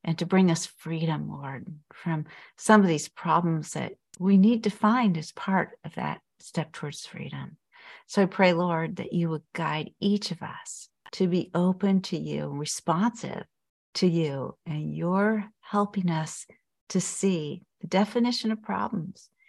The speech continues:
so that we then could take your hand in the next step towards freedom.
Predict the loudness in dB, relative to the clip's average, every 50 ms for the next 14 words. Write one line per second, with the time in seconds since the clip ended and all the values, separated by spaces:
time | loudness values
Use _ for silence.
0 | _ _ _ _ _ _ _ _ _ -2 2 4 4 6 4 4 4 4 6 6
1 | 4 4 2 0 0 -2 -4 -2 -2 -2 -2 -2 -6 -12 -10 -8 -8 -8 -8 -6
2 | -6 -6 -4 -2 0 0 0 0 -2 -6 -12 -12 -12 -12 -12 -14 _ -10 -8 -8
3 | -6 -8 -10 -12 -14 -18 -18 -14 -14 -14